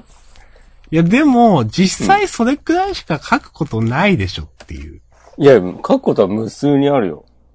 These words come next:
Speaker 1: いや、だってそれってわざわざ書くんですよ。
Speaker 2: うん。わざわざかどうかは知らねえよ。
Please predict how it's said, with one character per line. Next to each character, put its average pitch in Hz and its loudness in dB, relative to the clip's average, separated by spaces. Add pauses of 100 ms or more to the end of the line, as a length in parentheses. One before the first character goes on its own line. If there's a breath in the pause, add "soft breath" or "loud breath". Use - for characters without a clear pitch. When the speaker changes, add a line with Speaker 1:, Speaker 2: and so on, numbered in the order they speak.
(220)
Speaker 1:
い - -4
や、 147 4
だ 180 -6
っ - -10
て - -18
そ - -4
れ 220 2
っ 302 -4
て 320 -6
わ 175 4
ざ 320 -4
わ 392 0
ざ 403 -2 (120)
書 208 0
く 139 -4 (200)
ん 107 -2
で 87 -8
す - -10
よ。 76 -16 (1800)
Speaker 2:
う - -10
ん。 117 -6
わ 147 4
ざ 240 4
わ 285 6
ざ 277 4
か 247 2
ど 240 4
う 220 0
か - -8
は 87 -4
知 - -14
ら 90 -4
ね 92 -6
え 71 -4
よ。 - -14